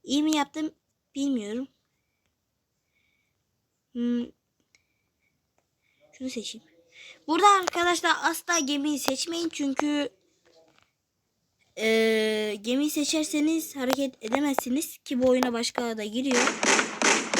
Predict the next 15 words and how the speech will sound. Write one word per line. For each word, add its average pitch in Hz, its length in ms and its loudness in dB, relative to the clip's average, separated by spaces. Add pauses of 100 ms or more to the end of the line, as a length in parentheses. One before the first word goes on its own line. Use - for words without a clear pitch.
(160)
Şimdi 233 200 -4 (180)
bunu 247 140 -2
seçebilirim. - 680 4 (880)
Ve 247 100 -4
şu 320 160 -2
an 330 60 -4
harika. 403 640 10 (680)
Gemi 262 180 -10
patladı. 277 380 -10 (1080)
Şimdi 311 140 -2
arkadaşlar 349 640 -4
korsanlar 302 600 -4
için 311 420 0
cam 269 300 4
barı. 233 300 0